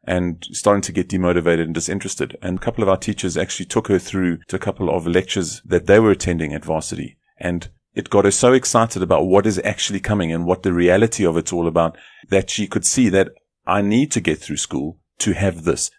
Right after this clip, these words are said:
This is what I want, but I've got three years of working hard to get this. And I think it gave her a lot of perspective. We have the opportunity to do that. We can do it online. Universities, you can take your students in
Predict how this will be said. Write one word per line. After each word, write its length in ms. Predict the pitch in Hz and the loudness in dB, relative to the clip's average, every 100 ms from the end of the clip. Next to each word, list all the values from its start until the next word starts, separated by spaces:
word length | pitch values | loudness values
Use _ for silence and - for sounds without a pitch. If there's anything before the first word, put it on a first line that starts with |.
| _ | _
This 280 | 90 110 117 | 4 4 2
is 100 | 95 | 0
what 160 | 90 | 2
I 80 | 85 | 4
want, 380 | 85 98 85 - _ _ | 4 2 0 -10 _ _
but 100 | 90 | 0
I've 100 | 90 | 2
got 120 | 85 | 2
three 260 | 85 - 117 | -2 -2 0
years 240 | 95 85 | 2 2
of 160 | 85 78 _ _ - | 2 -4 _ _ -4
working 420 | 82 92 107 90 | 2 4 2 -2
hard 220 | 87 80 | 0 0
to 100 | - | -4
get 300 | 73 80 82 | -2 -2 -2
this. 280 | 55 - - _ _ - _ | -8 -8 -12 _ _ -20 _
And 140 | 98 92 | -4 -2
I 40 | |
think 360 | 85 113 - - _ - | 0 -2 -2 -16 _ -6
it 140 | 95 | 2
gave 220 | 98 101 | 4 6
her 80 | 95 | 6
a 60 | 92 | 4
lot 140 | 90 | 4
of 120 | 92 | 2
perspective. 600 | - - 95 - 69 - _ _ _ _ - | -2 -2 -2 -2 -6 -6 _ _ _ _ -4
We 120 | 110 | 0
have 140 | 120 139 | 0 0
the 80 | |
opportunity 420 | 110 123 - 117 117 | -2 0 -2 0 2
to 40 | |
do 140 | 104 | 2
that. 160 | 113 58 | 0 0
We 80 | 82 | -6
can 100 | 87 | -2
do 120 | 82 | -2
it 60 | - | -2
online. 440 | 78 78 98 143 _ _ | -4 -4 -4 -8 _ _
Universities, 680 | 87 104 95 104 - 98 85 | -2 -2 0 0 -2 -6 -6
you 80 | 85 | -6
can 180 | 85 | -6
take 260 | 80 107 113 | -4 -4 -2
your 180 | 85 80 _ | -4 -4 _
students 440 | - - 92 92 90 | -18 -8 -4 -2 -2
in 240 | 92 87 | -2 -4